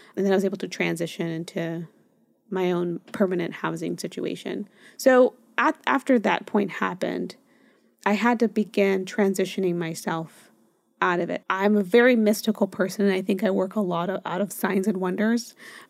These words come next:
Um, and I remember going to a therapist, and I needed to find a Christian therapist 'cause I wasn't going to trust anybody else at this point.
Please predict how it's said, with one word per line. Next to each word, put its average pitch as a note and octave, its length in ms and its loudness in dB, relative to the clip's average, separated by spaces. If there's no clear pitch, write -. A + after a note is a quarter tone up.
Um, G3+ 440 0
and G3+ 100 0
I - 20 2
remember C4 280 2
going A3 360 2
to G#3 240 0
a F3 120 -2
therapist, F3+ 760 -4
and G#3+ 100 0
I A#3 40 4
needed A#3 260 4
to C4 80 2
find B3+ 240 4
a C4 40 2
Christian G3+ 400 -2
therapist G3 440 -2
'cause F3+ 120 -6
I F3 60 -2
wasn't G3 420 -2
going G3+ 160 0
to G3+ 60 0
trust F#3 400 -2
anybody F#3 380 2
else F3 260 -4
at F3 80 -12
this F3+ 160 -8
point. F3+ 240 -4